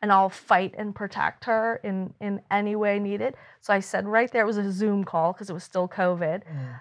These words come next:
Speaker 1: I said, "You keep all my daughter's shit, you will never see her again." I didn't even have a plan B, but I knew she was never going back to that school again. And so we moved them to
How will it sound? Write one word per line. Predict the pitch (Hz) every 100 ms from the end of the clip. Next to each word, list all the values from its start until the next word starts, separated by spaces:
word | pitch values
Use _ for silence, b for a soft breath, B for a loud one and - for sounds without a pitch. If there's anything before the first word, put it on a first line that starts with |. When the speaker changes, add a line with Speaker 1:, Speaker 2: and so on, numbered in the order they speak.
| _ 208
Speaker 1:
I | 208
said, | 202 - 208
"You | 240
keep | - 262
all | 254 240
my | 233
daughter's | 214 208 202 196
shit, | - 180
you | 202 220
will | 202
never | 202 208 196 196 196
see | - 175
her | 180 175
again." | 175 156
I | - 233
didn't | 262
even | 262
have | 233
a | 220
plan | 220 214
B, | 202 190
but | 185
I | 180
knew | 196 190
she | 190
was | 175
never | 185 202 208 196 202
going | 196 202
back | 190 180
to | 185
that | 165 -
school | 180 175
again. | 175 175 - B B B B B B -
And | 226
so | 226 220
we | 214
moved | 214 214 220
them | 226 233
to | - 208 190 196